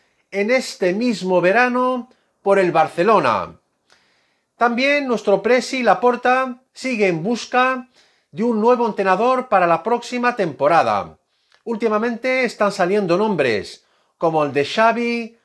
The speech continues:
Guardiola, Frank Rijkaard, y no se descarta tampoco la continuidad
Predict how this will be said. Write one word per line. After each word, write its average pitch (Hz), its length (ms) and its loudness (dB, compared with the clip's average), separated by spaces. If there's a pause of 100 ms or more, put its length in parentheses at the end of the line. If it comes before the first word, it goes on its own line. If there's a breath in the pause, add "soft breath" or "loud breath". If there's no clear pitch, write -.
(180)
Guardiola, 214 960 0 (180)
Frank 214 340 2
Rijkaard, 226 560 -2 (400)
y 185 140 -6
no 247 140 4
se 247 120 -4
descarta 220 640 -2
tampoco 220 560 -2
la 196 180 0
continuidad 170 920 -2